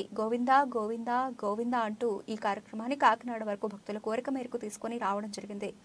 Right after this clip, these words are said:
కాకినాడ జె రామారావుపేట పమ్మిడివారి రామాలయం వద్దకు తీసుకొని వచ్చి అన్నమాచార్య సంకీర్తనలతో దర్శన భాగ్యం ఏర్పాటు చేశామని తెలిపారు. ప్రతి ఇంటికి తిరుపతి లావణ్య కంపెనీ అధినేత వారు అందజేసిన గోవిందనామాలు, కుంకుమాక్షతలు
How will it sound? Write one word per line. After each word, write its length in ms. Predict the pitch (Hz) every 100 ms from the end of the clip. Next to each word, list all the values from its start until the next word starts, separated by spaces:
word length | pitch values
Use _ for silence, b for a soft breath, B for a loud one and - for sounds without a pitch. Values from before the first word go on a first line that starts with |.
| B B B
కాకినాడ 480 | 269 277 320 320 302
జె 160 | 269 254
రామారావుపేట 840 | 247 226 240 233 226 233 233 220 226 - - B B B
పమ్మిడివారి 640 | 254 285 381 349 302 285
రామాలయం 500 | 269 226 247 277 277
వద్దకు 280 | 240 220 240
తీసుకొని 360 | 233 220 - 214
వచ్చి 300 | 208 - 240 -
అన్నమాచార్య 580 | 208 262 311 285 254 247 233
సంకీర్తనలతో 720 | 208 226 220 220 220 220 294
దర్శన 320 | 269 208 202 202
భాగ్యం 280 | 202 214 277
ఏర్పాటు 260 | 262 214 208 -
చేశామని 360 | 202 208 240
తెలిపారు. 400 | 269 208 202 196 - B B B B
ప్రతి 240 | 269 285 349
ఇంటికి 360 | 339 330 294 294
తిరుపతి 380 | 277 254 277 269
లావణ్య 440 | 247 240 240 247
కంపెనీ 400 | 240 220 226 233 -
అధినేత 400 | 208 202 208 220
వారు 280 | 214 226 254 -
అందజేసిన 480 | 208 208 214 - 214
గోవిందనామాలు, 720 | 208 220 254 262 226 226 240 285 B B B
కుంకుమాక్షతలు 800 | 294 320 349 262 247 247 247 262